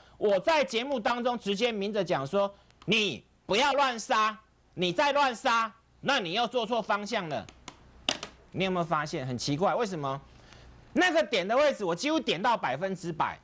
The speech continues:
这边跟你讲高档背离，这边我跟你讲你不要乱杀，你不相信你去看六月二十四号的节目，我没有讲的话我随便你，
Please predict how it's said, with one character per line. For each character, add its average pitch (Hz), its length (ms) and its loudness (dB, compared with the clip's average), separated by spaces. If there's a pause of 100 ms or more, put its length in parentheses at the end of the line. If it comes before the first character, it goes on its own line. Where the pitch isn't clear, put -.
这 302 120 0
边 294 320 0 (1200)
跟 269 160 0
你 277 80 -2
讲 202 240 -4
高 226 160 2
档 160 220 -2
背 208 200 -2
离， 92 260 -10 (520)
这 339 180 2
边 285 360 -2 (400)
我 185 100 -2
跟 269 160 0
你 294 120 -4
讲 208 200 -4
你 175 60 -6
不 160 180 -2
要 247 200 4
乱 240 220 0
杀， 196 380 -2 (280)
你 190 120 -2
不 330 120 -2
相 320 240 2
信 302 160 -4
你 202 60 -2
去 269 140 -4
看 269 180 0
六 262 160 2
月 247 160 2
二 220 160 2
十 190 100 -6
四 226 200 -6
号 214 120 2
的 180 80 0
节 151 220 -4
目， 180 260 -4 (240)
我 196 140 4
没 277 140 0
有 349 160 4
讲 226 240 0
的 220 60 -2
话 269 180 4
我 202 60 4
随 202 200 0
便 220 220 -2
你， 98 180 -12